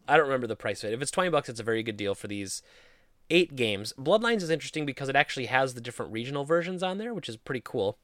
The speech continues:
Um, unless, well, I shouldn't say that. I don't know that for a fact, but the way they worded it here, it seems like all three versions are on there, but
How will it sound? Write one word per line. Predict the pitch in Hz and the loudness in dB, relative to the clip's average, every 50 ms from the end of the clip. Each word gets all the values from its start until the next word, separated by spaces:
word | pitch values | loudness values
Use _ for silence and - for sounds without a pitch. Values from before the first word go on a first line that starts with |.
| - - - - - - - - - _ _ _ - | -20 -20 -20 -20 -20 -20 -20 -20 -20 _ _ _ 2
Um, | 110 117 117 113 113 110 - | 4 6 6 6 4 2 2
unless, | 151 180 190 175 - - | 4 4 4 4 4 0
well, | 165 175 208 208 | 2 2 4 4
I | 175 180 | 6 4
shouldn't | - - 180 165 | 4 2 -2 -2
say | - - 127 | -2 0 0
that. | 113 107 98 - - - _ _ _ _ _ _ _ _ _ _ _ _ _ _ _ _ - | 0 0 -2 -4 -8 -16 _ _ _ _ _ _ _ _ _ _ _ _ _ _ _ _ -4
I | 135 | 4
don't | 139 165 170 147 131 | 6 6 6 6 4
know | 120 117 113 110 | 0 0 0 0
that | 104 98 - - | 0 -2 -6 -4
for | - 127 113 | -4 -4 -2
a | 104 | 0
fact, | - 123 107 104 - | 0 0 0 0 -2
but | - 131 117 | -6 -4 0
the | 131 139 | 4 6
way | 151 156 | 8 8
they | 151 131 | 8 6
worded | 113 117 120 117 117 113 | 4 4 2 2 2 2
it | 107 76 | -2 -4
here, | 101 107 104 92 | -4 -6 -6 -6
it | - | -6
seems | - - 117 107 104 | -6 -6 -6 -4 -4
like | 104 98 90 | -4 -4 -2
all | 98 101 104 | -2 -4 -4
three | - - 104 117 127 131 | -4 -6 -6 -4 -4 -4
versions | 131 143 147 151 143 151 151 147 | -2 -2 -2 -2 -2 -4 -4 -2
are | 147 | -2
on | 147 151 | 0 2
there, | 160 165 160 | 2 2 2
but | 143 123 110 101 - | 2 2 2 2 0